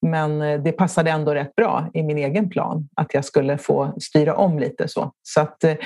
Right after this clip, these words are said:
inget ont som inte för något gott med sig, så kan jag säga. Så jag mår fysiskt väldigt bra. Vi bor på landet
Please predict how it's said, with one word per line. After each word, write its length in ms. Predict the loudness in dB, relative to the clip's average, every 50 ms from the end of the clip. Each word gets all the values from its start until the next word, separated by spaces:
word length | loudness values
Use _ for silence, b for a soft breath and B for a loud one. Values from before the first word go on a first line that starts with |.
| B B B B B
inget 340 | 2 4 4 4 2 2 2
ont 320 | 2 2 2 0 -2 -2
som 200 | -2 0 0 0
inte 280 | 0 0 0 0 -2 -2
för 160 | 0 0 0
något 160 | 0 0 -2
gott 240 | -2 -4 -4 -2 -2
med 180 | -2 -2 -2
sig, 200 | -2 -2 -2 0
så 120 | 0 0 0
kan 120 | 0 0
jag 100 | -2 -2
säga. 260 | 0 0 0 0 -2 -2
Så 120 | 0 2 2
jag 120 | 4 4
mår 260 | 4 2 2 2 0
fysiskt 440 | 0 4 2 2 4 2 -2 0 2
väldigt 320 | 2 2 2 0 0 0
bra. 120 | 0 0 2
Vi 100 | 2 0
bor 160 | 0 -2 0
på 80 | 2 2
landet 420 | 2 2 2 0 0 -2 -4 -6